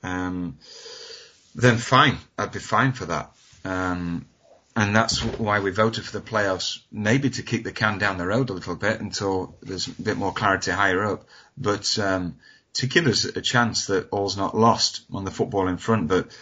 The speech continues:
I'll just be clear about it, that health comes first, you know, and we have to,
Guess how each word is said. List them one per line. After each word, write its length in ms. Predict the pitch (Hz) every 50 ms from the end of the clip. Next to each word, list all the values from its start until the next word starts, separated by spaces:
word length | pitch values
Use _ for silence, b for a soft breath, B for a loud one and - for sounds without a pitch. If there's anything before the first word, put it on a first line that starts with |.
| B B B
I'll 120 | - 131 135
just 200 | 139 143 - -
be 80 | 113
clear 260 | 110 - 131 131 127 113
about 380 | 95 92 90 87 85 - -
it, 160 | 95 87 -
that 200 | 90 98 87 - - _
health 260 | 101 110 110 104 -
comes 200 | - 104 95 -
first, 560 | - - 143 127 95 87 - - - - -
you 60 | 104 101
know, 180 | 101 101 98 95
and 180 | 92 90 87 b b b b b b _
we 200 | - 101 107 107
have 220 | 107 117 117 117 -
to, 200 | 113 107 113